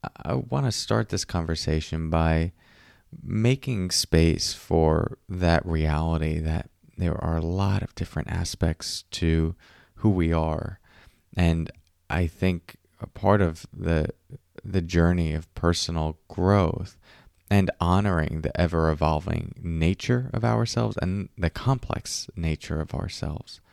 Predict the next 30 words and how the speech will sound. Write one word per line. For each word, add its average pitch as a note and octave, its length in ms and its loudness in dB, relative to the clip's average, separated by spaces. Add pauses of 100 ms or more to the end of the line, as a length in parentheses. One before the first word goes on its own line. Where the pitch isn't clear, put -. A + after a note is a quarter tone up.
(440)
requires E2+ 720 2
making D#2 640 -4
space D#2+ 380 0
for D#2+ 160 -4
that D#2 300 -2 (560)
and, G2 400 -2
and G2+ 200 0
getting A#2 280 0
out F#2+ 160 2
of, F2+ 220 -4 (120)
uh, D#2 80 -4 (140)
maybe F2 280 2
this E2 180 0
perspective D#2+ 680 0
of D#2 120 -2
just - 220 -2
some E2 200 -2
single E2+ 420 -2
entity E2 520 -2
that D#2 260 0 (380)
is D#2+ 200 2
there D#2+ 200 4
from D#2+ 240 -4
birth D#2 340 0
to D#2 140 -2
death. D#2 500 -2 (1200)
And - 480 0 (580)
with A#2 400 2
that A#2 420 0
said, - 480 -4